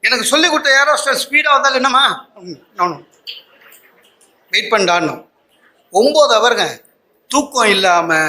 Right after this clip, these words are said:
சாப்பிடாம லண்டன் போய் இறங்குனேன். ஆனா இறங்குன உடனேங்க ஒண்ணு நினைச்சேன்,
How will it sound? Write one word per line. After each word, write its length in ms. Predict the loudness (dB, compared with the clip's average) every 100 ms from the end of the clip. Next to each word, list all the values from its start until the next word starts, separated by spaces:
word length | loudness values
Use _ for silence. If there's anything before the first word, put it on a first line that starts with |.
| -4 -2
சாப்பிடாம 800 | -2 0 0 0 0 -2 -4 -12 _ _
லண்டன் 380 | -4 -2 -4
போய் 200 | -2 -2
இறங்குனேன். 380 | 0 -2 -4 -8 _ _ _ _ _ _ _ _ _ -4
ஆனா 120 | -2
இறங்குன 520 | 0 0 0 -2 -2 0
உடனேங்க 340 | 0 -2 -2 -4 -4 -2
ஒண்ணு 160 | -2 -2
நினைச்சேன், 420 | -2 -4 -6 -10